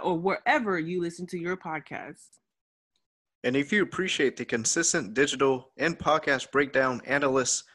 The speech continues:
Speaker 2: speculation, guest voices, and camaraderie of our team, please consider clicking the link in the description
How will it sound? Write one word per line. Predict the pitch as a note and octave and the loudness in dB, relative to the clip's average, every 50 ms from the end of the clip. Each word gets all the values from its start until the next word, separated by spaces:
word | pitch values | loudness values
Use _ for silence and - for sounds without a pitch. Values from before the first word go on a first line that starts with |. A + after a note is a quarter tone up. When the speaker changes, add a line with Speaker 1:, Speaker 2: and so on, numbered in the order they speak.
| _ _ - | _ _ -14
Speaker 2:
speculation, | - - - E3 E3 - C#3 C#3 D3 C#3+ - - A#2 A2 | -6 -2 0 0 2 2 4 4 4 2 0 -4 -6 0
guest | A#2 C3+ C#3 - - | 2 2 2 2 -2
voices, | - C3+ C3+ B2+ - A#2 A2 - - _ | 0 0 2 2 0 -4 -8 -12 -10 _
and | D3+ E3 D#3+ C3 | -2 -2 -2 -2
camaraderie | - C3+ B2 C3 C3+ C#3+ D3 C#3 A#2 A2+ A2+ G2 - | -4 -6 -2 2 2 4 4 4 2 0 -2 -2 -4
of | A2+ A2 A#2 | -4 0 2
our | B2 B2 A#2+ | 2 2 2
team, | A#2+ - C3+ A#2+ G#2 G2 G2 G2 - - - - - - - _ _ _ | 0 -2 -4 -6 -6 -8 -10 -12 -16 -20 -20 -20 -20 -20 -20 _ _ _
please | - D#3 D3+ - | 0 0 0 0
consider | - C#3 B2+ - C#3+ C3+ C3 A#2 A2+ | -2 -4 -2 0 0 0 0 -2 -4
clicking | - - D#3 D3 D3 C#3 C3+ | -4 -2 -2 -2 -2 -2 -2
the | A#2+ A2+ | -2 0
link | C3 D#3+ F3 D#3 - - _ _ _ _ | 0 -2 -2 -4 -8 -16 _ _ _ _
in | F#3+ G#3+ | -2 0
the | G3+ D#3 | 0 0
description | B2 B2 - - - C3 A#2+ A2 - A#2 A2 A2+ | 0 0 -2 -2 0 0 0 0 -2 -6 -8 -8